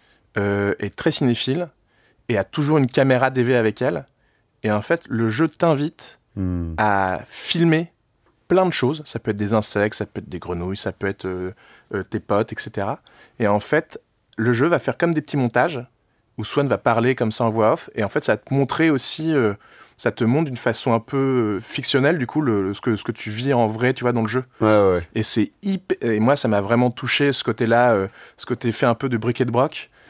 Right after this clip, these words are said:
Speaker 1: et avec, euh, la musique qui va bien, euh, le, enfin, vraiment, ça m'a, donc le jeu est en deux parties. La première partie vient de sortir, là.
Speaker 2: Mais c'est disponible sur, euh,
Speaker 1: C'est disponible un peu sur toutes les
Speaker 2: D'accord.
Speaker 1: plateformes, hein, euh, je crois. En tout cas, moi, j'ai joué sur P S, euh, sur P S cinq.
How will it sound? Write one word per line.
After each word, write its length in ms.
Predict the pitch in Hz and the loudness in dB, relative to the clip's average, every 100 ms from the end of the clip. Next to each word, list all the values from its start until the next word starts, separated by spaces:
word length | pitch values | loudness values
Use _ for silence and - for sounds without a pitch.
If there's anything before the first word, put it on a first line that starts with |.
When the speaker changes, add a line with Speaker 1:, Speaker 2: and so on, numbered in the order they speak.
| _ - | _ -4
Speaker 1:
et 40 | |
avec, 280 | 95 104 - | 0 0 0
euh, 60 | 92 | -2
la 100 | 98 | 2
musique 300 | 110 113 117 | 2 0 -6
qui 140 | - | -4
va 120 | 104 | -2
bien, 400 | 98 117 123 127 | 0 2 2 4
euh, 180 | 110 101 | 2 2
le, 240 | 101 98 95 - - | 0 -2 -4 -12 -4
enfin, 140 | 131 | 0
vraiment, 260 | 123 156 190 | 2 2 2
ça 140 | 156 | 2
m'a, 260 | 139 127 123 | 4 4 4
donc 220 | 123 - | 0 0
le 80 | 131 | 2
jeu 100 | 185 | 2
est 60 | |
en 80 | 147 | 2
deux 100 | 156 | 2
parties. 380 | 165 - - 185 | 0 -2 -4 -2
La 120 | 139 | -2
première 280 | - 151 147 _ - | 0 -2 -4 _ -8
partie 300 | 143 - 160 | -8 -6 -4
vient 120 | 160 | -4
de 40 | - | -2
sortir, 380 | 147 - 196 160 | -4 -4 -2 -2
là. 160 | 190 - _ _ _ _ - | -2 -8 _ _ _ _ -4
Speaker 2:
Mais 120 | 95 | -2
c'est 100 | - | -2
disponible 340 | 104 110 107 104 | -4 0 0 0
sur, 240 | 101 90 | -2 2
euh, 360 | 87 82 82 82 | 2 2 0 0
Speaker 1:
C'est 200 | 156 135 | 2 0
disponible 420 | 139 - 147 170 | -2 0 2 2
un 60 | 135 | 0
peu 120 | 156 | -2
sur 160 | 135 | -6
toutes 180 | - - | -6 -2
les 240 | 143 131 127 | 2 4 4
Speaker 2:
D'accord. 180 | 113 | 2
Speaker 1:
plateformes, 340 | 131 143 131 127 | 2 2 2 4
hein, 160 | 117 | 2
euh, 220 | 110 104 104 | 2 0 -4
je 100 | - | -2
crois. 160 | 123 | 2
En 80 | 120 | 2
tout 80 | - | 2
cas, 120 | 131 | 2
moi, 100 | 120 | 2
j'ai 140 | 113 107 | 2 0
joué 120 | 113 | -2
sur 160 | 110 | -4
P 140 | - 110 | -2 -2
S, 240 | 110 - | 0 -2
euh, 180 | 101 95 | -4 -4
sur 180 | - - | -8 -8
P 120 | 98 | -6
S 80 | - | -4
cinq. 340 | 131 151 - | -6 -6 -10